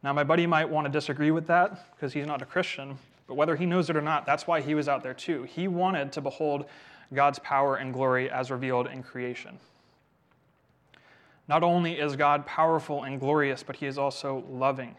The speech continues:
His love is steadfast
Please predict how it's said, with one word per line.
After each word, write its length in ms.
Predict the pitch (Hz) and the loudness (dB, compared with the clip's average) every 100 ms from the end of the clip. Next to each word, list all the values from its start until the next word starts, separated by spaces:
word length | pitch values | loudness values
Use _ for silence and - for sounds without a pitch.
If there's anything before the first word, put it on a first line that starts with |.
| - | -16
His 100 | 143 | -4
love 260 | 139 135 - - - 127 | -2 -2 -6 -20 -16 -10
is 200 | 127 - | -8 -10
steadfast 1080 | - - - 165 156 - 156 147 - - - | -14 -12 -6 -6 -6 -4 -2 -2 -6 -14 -18